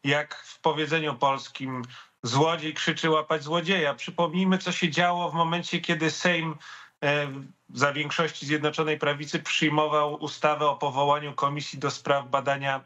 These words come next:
rosyjskich wpływów. Przecież sam Donald Tusk nazwał tę ustawę Lex Tusk i próbował sprowadzić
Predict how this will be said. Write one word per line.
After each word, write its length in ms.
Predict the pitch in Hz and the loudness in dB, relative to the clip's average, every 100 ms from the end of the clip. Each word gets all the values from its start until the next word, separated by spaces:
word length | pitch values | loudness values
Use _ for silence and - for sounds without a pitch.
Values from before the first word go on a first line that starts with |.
| _ - | _ -6
rosyjskich 640 | 131 135 - 143 - 135 | -2 -2 -2 -6 -6 -12
wpływów. 560 | - - 123 95 92 - - - - | -8 0 2 0 -8 -14 -18 -16 -4
Przecież 320 | - 185 185 | 0 2 2
sam 300 | - 208 208 | 2 0 0
Donald 440 | 208 208 208 - - | -2 -2 -2 -4 0
Tusk 380 | 202 151 - - - | 0 0 -12 -16 -4
nazwał 420 | 147 180 185 185 | 0 0 0 -2
tę 140 | 180 175 | 0 -4
ustawę 640 | 160 147 165 165 180 190 - | -4 -2 0 2 2 -2 -2
Lex 380 | 147 180 - - | -2 0 -2 -2
Tusk 420 | 254 165 - - _ _ _ _ - | 0 0 -8 -20 _ _ _ _ -4
i 140 | 170 165 | 0 0
próbował 540 | - 180 180 214 202 | 2 2 2 0 -6
sprowadzić 840 | - 175 170 180 220 202 185 - | -4 0 2 2 0 -6 -10 -12